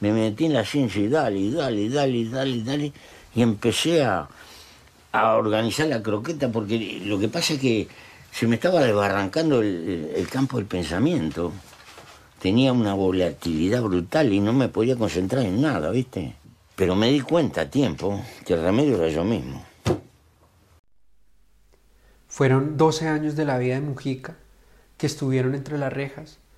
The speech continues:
Speaker 2: Con las únicas personas que él podía comunicarse o con las únicas cosas que él tenía interacción eran con los ratones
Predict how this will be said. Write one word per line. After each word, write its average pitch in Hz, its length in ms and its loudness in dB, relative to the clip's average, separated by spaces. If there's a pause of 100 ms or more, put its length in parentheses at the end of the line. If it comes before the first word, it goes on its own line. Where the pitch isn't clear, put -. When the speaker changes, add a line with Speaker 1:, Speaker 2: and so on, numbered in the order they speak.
(420)
Speaker 2:
Con 147 120 -2
las 143 140 2
únicas 147 360 -2
personas 143 500 -4
que - 100 -6
él 151 100 -2
podía 147 420 -2
comunicarse 135 840 -4
o 135 120 -12
con 135 240 -4
las 127 160 -4
únicas 147 340 -4
cosas 147 440 -2
que 165 100 -6
él 143 80 -6
tenía 151 240 -2
interacción 147 640 -8 (480)
eran 139 220 0
con 156 180 -2
los 156 100 4
ratones 147 560 -4